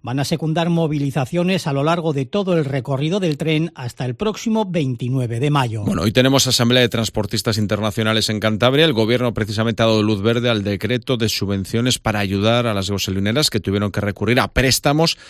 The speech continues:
Speaker 2: para financiar el descuento de esos veinte céntimos. Tuvieron que adelantar el dinero. Ahora se abrirá una línea de crédito para ellos y por las operaciones realizadas entre abril y junio.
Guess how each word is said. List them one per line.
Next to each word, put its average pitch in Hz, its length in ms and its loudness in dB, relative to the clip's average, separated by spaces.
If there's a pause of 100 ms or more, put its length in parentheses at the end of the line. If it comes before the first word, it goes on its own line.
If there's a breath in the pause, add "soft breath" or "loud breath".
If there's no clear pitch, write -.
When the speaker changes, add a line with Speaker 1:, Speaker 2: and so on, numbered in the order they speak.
(300 loud breath)
Speaker 2:
para 95 180 -2
financiar 98 520 -4
el 98 100 -4
descuento 104 400 -4
de 101 60 -2
esos 95 200 -6
veinte 101 240 -4
céntimos. 123 320 -4
Tuvieron 92 240 -6
que 101 80 -8
adelantar 98 360 -4
el 104 100 -2
dinero. 120 260 2
Ahora 123 260 2
se - 160 -6
abrirá 117 380 -2 (340 loud breath)
una 120 300 4
línea 120 380 2
de 98 140 -4
crédito 117 600 0
para 98 560 -2
ellos 139 560 0
y 95 140 -8
por 101 160 -8
las 107 160 -2
operaciones 117 600 -2
realizadas 117 640 -2
entre 107 260 -4
abril 95 240 -4
y 92 40 -6
junio. 95 580 -6